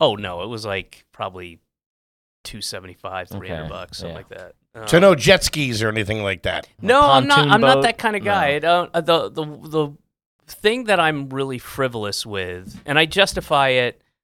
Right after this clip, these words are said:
Speaker 1: by saying it's potentially, it's an investment, but I'm so, I mean, the money I put into it does not even come close to the value, but, um, is baseball cards.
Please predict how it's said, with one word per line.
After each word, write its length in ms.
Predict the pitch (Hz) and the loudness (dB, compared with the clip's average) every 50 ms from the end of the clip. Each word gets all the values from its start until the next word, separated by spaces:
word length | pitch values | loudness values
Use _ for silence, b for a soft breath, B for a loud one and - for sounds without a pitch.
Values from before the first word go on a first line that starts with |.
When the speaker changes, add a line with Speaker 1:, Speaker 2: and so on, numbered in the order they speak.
| _ _ | _ _
Speaker 1:
by 120 | 123 120 | -4 -4
saying 340 | 120 - - 127 120 117 110 | -4 -4 -4 -2 -2 -2 -4
it's 220 | 110 107 104 - - | -6 -8 -8 -10 -14
potentially, 880 | - - - 127 - - 147 131 127 - - 117 110 107 101 101 98 | -12 -14 -14 -14 -8 -6 -6 -6 -6 -8 -10 -8 -8 -8 -8 -8 -8
it's 160 | 95 92 - - | -10 -12 -12 -14
an 100 | 110 101 | -14 -14
investment, 680 | 95 104 135 135 123 - - 123 113 104 101 98 - _ _ _ _ _ | -6 -4 -2 -2 -2 -4 -6 -8 -8 -8 -8 -10 -12 _ _ _ _ _
but 140 | - 127 127 | 0 2 4
I'm 240 | 135 143 143 135 131 | 4 2 2 -2 -6
so, 400 | - - - - 139 123 110 - | -6 -6 -4 -2 -2 -4 -4 -6
I 60 | - 120 | -10 -10
mean, 220 | 113 107 107 104 | -10 -10 -10 -10
the 100 | 107 107 | -12 -10
money 260 | 110 117 117 113 110 | -8 -6 -6 -4 -6
I 40 | 104 | -6
put 220 | - - - 113 | -8 -10 -10 -8
into 280 | 107 107 101 101 98 95 | -8 -8 -10 -10 -8 -8
it 180 | 92 95 - _ _ _ _ _ _ _ _ _ _ _ | -10 -10 -12 _ _ _ _ _ _ _ _ _ _ _
does 200 | 113 107 101 107 | -16 -16 -14 -12
not 160 | 101 95 95 | -12 -12 -12
even 100 | 95 107 | -12 -14
come 180 | - - 101 | -14 -16 -18
close 300 | - - 101 95 95 - | -14 -12 -12 -12 -12 -14
to 220 | - 98 92 92 87 | -16 -18 -18 -18 -18
the 120 | - 98 | -18 -16
value, 480 | 95 - 104 95 92 92 92 90 87 87 - | -10 -6 -6 -4 -4 -6 -8 -10 -12 -16 -14
but, 280 | - 104 92 95 95 - | -10 -10 -10 -10 -10 -10
um, 380 | 107 98 92 90 87 85 85 87 _ _ _ _ - | -10 -10 -8 -10 -10 -14 -16 -20 _ _ _ _ -14
is 200 | 120 110 98 92 | -12 -10 -10 -8
baseball 360 | - 107 101 - - 90 80 | -6 -6 -6 -6 -8 -12 -14
cards. 420 | - - 82 76 - 87 - - | -14 -16 -16 -16 -16 -18 -20 -20